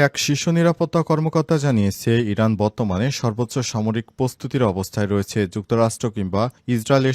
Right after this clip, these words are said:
সময় কোনো ধরনের আগ্রাসন চালালে, তারা দ্রুত এবং অপ্রত্যাশিত প্রতিক্রিয়ার মুখোমুখি হবে, যেটি কখনোই তারা পূর্বেও পরিকল্পনা করতে পারেনি যে কী ধরনের সমস্যার মুখোমুখি হবে দখলদার ইসরায়েলি বাহিনী।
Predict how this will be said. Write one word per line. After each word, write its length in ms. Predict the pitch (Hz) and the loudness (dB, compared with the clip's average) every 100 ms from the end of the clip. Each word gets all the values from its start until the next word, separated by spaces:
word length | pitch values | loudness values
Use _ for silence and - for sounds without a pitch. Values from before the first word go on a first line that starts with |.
| - | -2
সময় 240 | 143 143 - | -2 -2 -2
কোনো 160 | 117 123 | -2 -2
ধরনের 340 | 110 92 107 123 104 | -4 -4 -2 -2 -2
আগ্রাসন 420 | 95 101 - 110 107 _ - | -4 -8 -4 -2 -2 _ 2
চালালে, 380 | 131 127 92 113 - | 2 4 0 -2 0
তারা 180 | 110 110 92 | 2 2 0
দ্রুত 300 | 107 131 - 143 104 | -2 0 0 0 0
এবং 180 | 92 107 120 - 117 | 0 -2 -2 -4 -2
অপ্রত্যাশিত 800 | 120 151 147 - 156 - 151 - 139 131 | -2 -2 -6 -2 -2 -2 -8 -6 -6 -4
প্রতিক্রিয়ার 600 | 123 113 123 - 101 110 117 | -6 -4 -8 -4 -2 0 -2
মুখোমুখি 480 | 101 - 98 92 98 92 | -6 -6 -8 -6 -6 -4
হবে, 260 | 98 104 92 - - 107 | 0 0 -2 -6 -8 2
যেটি 260 | 135 - 143 - 143 | 2 2 -4 0 2
কখনোই 420 | 135 - 180 175 135 | 2 0 0 0 0
তারা 200 | 107 131 - | 0 0 0
পূর্বেও 400 | 113 101 101 120 143 - | -4 -2 -2 -2 -4 0
পরিকল্পনা 680 | 143 156 - 147 - 98 101 104 - - | 2 2 2 -4 -2 -2 0 0 -4 0
করতে 260 | 135 - 156 | 0 0 -4
পারেনি 300 | 160 135 98 98 117 | -2 0 0 -2 -2
যে 80 | 117 - | -4 -2
কী 100 | 123 123 | -6 -2
ধরনের 380 | 123 131 127 123 - - - | 0 0 0 -2 -4 -10 -4
সমস্যার 480 | 139 156 147 165 160 123 | 0 0 -2 -2 0 0
মুখোমুখি 520 | 120 139 131 - 98 101 | -2 -4 -4 -4 -6 -4
হবে 200 | 92 107 101 | 0 0 0
দখলদার 460 | 95 - 101 101 98 104 - 107 | -4 -2 0 0 0 -4 -10 -10
ইসরায়েলি 420 | - 120 117 107 101 | -4 -2 -2 -2 -2
বাহিনী। 300 | 98 98 | -4 -4